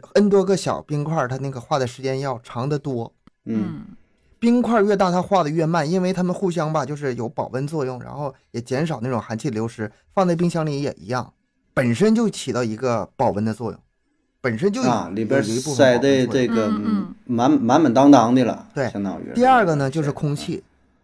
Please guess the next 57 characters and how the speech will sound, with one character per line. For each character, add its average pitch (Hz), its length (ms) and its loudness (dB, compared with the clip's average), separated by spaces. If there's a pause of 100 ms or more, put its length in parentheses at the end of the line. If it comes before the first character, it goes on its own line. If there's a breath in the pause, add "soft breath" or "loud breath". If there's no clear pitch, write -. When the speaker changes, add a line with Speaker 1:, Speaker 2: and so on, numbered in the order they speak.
Speaker 1:
你 147 100 -4
要 202 80 4
是 240 60 2
不 247 200 0
开 208 200 2
冰 208 160 2
箱 208 160 2
门 120 120 0
儿 - 20 -2
的 185 100 2
话， 180 160 0
这 160 200 -4
个， 113 260 -4 (400)
嗯， 98 340 -12 (440)
因 127 180 -2
素 127 140 -6
很 110 180 -4
小。 113 240 -8
但 180 140 -2
是 160 180 -2 (260 soft breath)
咱 143 160 2
们 190 160 2 (120)
日 208 80 -2
常 147 160 -4
哪 143 80 -2
有 170 100 2
不 143 140 -4
开 131 160 -6
冰 123 160 -4
箱 127 120 -6
门 98 120 -8
儿 92 60 -14
的 107 80 -4
呀？ 98 120 -8 (320)
每 - 160 2
次 233 140 2
开 202 180 2
冰 190 140 -2
箱 185 120 2
门 139 120 0
儿， 240 40 2
Speaker 2:
嗯。 - 20 0
Speaker 1:
它 226 120 0
空 170 140 0
气 180 100 -2
会 165 140 -4
有 98 60 -2
个 127 80 -4
交 147 180 -2
换。 143 200 -2 (760)
Speaker 3:
嗯， 233 260 -4
嗯， 196 320 -6
对。 - 100 -4
Speaker 2:
嗯。 107 240 -4 (220)
Speaker 1:
空 294 340 0
冰 190 220 4
箱 131 380 0